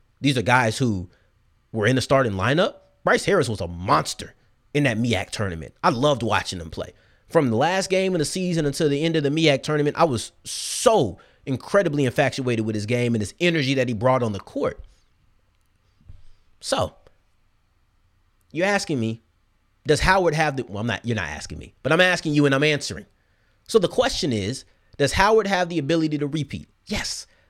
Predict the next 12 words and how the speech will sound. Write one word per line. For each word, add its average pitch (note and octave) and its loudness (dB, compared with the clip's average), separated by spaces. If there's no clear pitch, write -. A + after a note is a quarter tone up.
They're D3+ 4
bringing G#3 2
in G3 2
seven A3 0
of F3+ -2
the D#3+ -8
eight G3+ 0
players F3 0
who E3 -4
played D#3+ -2
double-digit D3 -2
minutes. D3+ -4